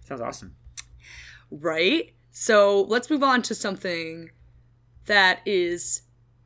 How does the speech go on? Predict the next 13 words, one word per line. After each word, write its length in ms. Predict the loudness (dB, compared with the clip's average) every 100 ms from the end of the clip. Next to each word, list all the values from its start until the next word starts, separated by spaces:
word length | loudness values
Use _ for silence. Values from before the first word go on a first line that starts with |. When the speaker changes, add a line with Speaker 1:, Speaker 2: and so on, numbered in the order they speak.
| _
Speaker 2:
not 520 | -10 -6 -2 2 2 4
so 220 | 4 6
awesome, 500 | 4 0 -6 -6 -6
at 100 | -6
least 220 | -6 -8
in 80 | -10
the 60 | -10
movies, 760 | -8 -8 -8 -10 -12 -12 -14 -12
Mount 420 | -6 -4 -4 -4
Doom. 520 | -4 -6 -8 -8 -10 -12 _ -20
Speaker 1:
Oh 120 | -16
my 180 | -16 -14
goodness. 640 | -10 -10 -12 -16 -20